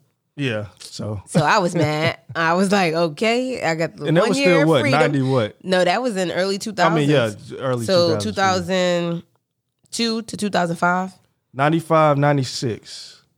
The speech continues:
Speaker 1: Yeah, I'm still trying to find an identity as far as dress-wise. And then, too, your, my mom, mom still picked out my shit. Um,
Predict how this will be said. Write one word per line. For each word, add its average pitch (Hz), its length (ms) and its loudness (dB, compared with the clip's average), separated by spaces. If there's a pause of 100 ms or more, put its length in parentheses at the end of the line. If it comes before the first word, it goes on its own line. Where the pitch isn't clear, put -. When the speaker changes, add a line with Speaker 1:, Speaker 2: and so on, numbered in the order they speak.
(320)
Speaker 1:
Yeah, 120 240 0
I'm 101 60 -4
still 139 260 2
trying 139 180 2
to 131 60 0
find 127 240 2
an 123 60 2
identity 120 440 0
as 107 60 -4
far 113 200 2
as 107 80 0
dress-wise. 110 580 2
And 120 120 2
then, 120 100 2
too, 131 180 0
your, 113 260 2 (140)
my 113 120 -6
mom, 117 560 0
mom 120 300 2
still 113 200 0
picked 110 240 -2
out 104 120 -2
my 104 100 -4
shit. 98 340 -6 (480)
Um, 107 380 0